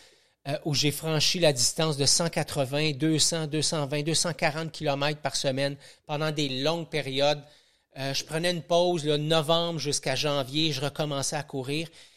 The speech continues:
Et normalement, là, euh, en deux mille six et en deux mille sept, euh, de fin janvier à la fin juillet, j'étais au, entre quatre mille et cinq mille kilomètres de course à pied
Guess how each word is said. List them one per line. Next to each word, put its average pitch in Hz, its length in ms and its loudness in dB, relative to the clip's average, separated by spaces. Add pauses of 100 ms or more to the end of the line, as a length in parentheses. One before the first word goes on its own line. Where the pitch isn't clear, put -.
(240)
Et 139 100 0
normalement, 165 680 2
là, 151 140 2
euh, 127 680 2 (360)
en 143 120 2
deux 160 140 0
mille 165 180 0
six 175 300 2
et 151 80 2
en 139 80 0
deux 139 200 -2
mille 143 200 -2
sept, 170 340 2 (680)
euh, 127 240 -8
de 123 400 0
fin 196 320 2
janvier 165 840 0
à 135 100 -6
la 131 140 -4
fin 175 360 -2
juillet, 135 540 -2
j'étais 143 360 0
au, 151 180 -2
entre 135 360 -8
quatre - 240 -8
mille 151 200 -2
et 127 60 -2
cinq 131 340 -4
mille 139 200 -6
kilomètres 123 640 -6
de 110 80 -12
course - 540 -4
à 120 100 -8
pied 117 380 -12